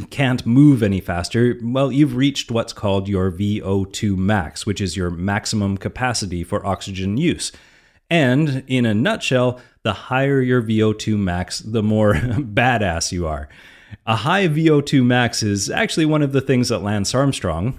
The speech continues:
no relation, was known for before, well, he got known for that other thing.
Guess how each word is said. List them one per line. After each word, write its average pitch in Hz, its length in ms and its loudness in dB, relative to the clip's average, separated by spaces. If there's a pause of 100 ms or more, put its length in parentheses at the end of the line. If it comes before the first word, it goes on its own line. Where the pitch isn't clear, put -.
(140)
no 92 380 -4
relation, 80 540 -4 (340)
was 123 300 4
known 135 340 4
for 101 300 2
before, 98 680 0
well, 90 400 -2
he 107 120 -4
got 90 220 -2
known 90 280 -2
for 87 120 -6
that 82 200 -4
other 82 200 -4
thing. 80 280 -16